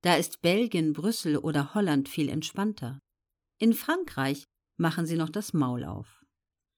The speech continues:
Ich sage es jetzt mal so. Die Maske ist wie ein Handschuh, die ziehe ich an. Die schützt mich ja nicht nur vor Viren, sondern ich bin anonym, bis ich den Mund aufmache.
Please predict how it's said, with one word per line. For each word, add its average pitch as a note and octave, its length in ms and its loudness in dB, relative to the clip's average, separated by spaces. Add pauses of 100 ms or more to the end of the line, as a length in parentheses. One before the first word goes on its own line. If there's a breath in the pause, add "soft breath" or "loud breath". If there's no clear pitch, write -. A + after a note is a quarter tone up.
(140)
Ich - 100 -6
sage A3+ 260 4
es F3 160 0
jetzt D3+ 280 0
mal D3+ 200 2
so. B2+ 320 -8 (480)
Die G3 40 4
Maske G#3 460 4
ist - 240 -4
wie F#3 120 2
ein F#3 180 2
Handschuh, F3+ 500 -4
die - 160 -16
ziehe A#3 220 0
ich - 160 -6
an. C#3 300 -2 (140)
Die F3+ 60 -2
schützt C#4+ 300 -2
mich G3+ 140 4
ja F#3+ 100 4
nicht F#3+ 180 0
nur F3 140 2
vor D3 220 0
Viren, F3 420 2 (200)
sondern A#3 280 6
ich A#3 120 0
bin B3+ 160 6
anonym, A#3 720 6
bis D3 180 -8
ich - 140 -4
den A3+ 140 2
Mund A3+ 240 4
aufmache. B2+ 560 -6